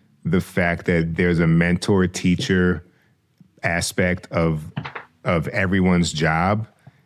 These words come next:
you know, we'd have, we'd have a lot,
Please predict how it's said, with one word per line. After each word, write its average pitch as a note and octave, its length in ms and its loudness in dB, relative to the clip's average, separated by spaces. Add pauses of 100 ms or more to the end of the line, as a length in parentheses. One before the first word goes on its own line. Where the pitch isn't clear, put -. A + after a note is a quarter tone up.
(120)
you F#2 140 2
know, D#2 500 2
we'd D#2 320 0
have, D#2 380 -2
we'd D#2+ 140 -2
have D2+ 280 -2 (200)
a D#2 80 -8
lot, E2+ 360 -2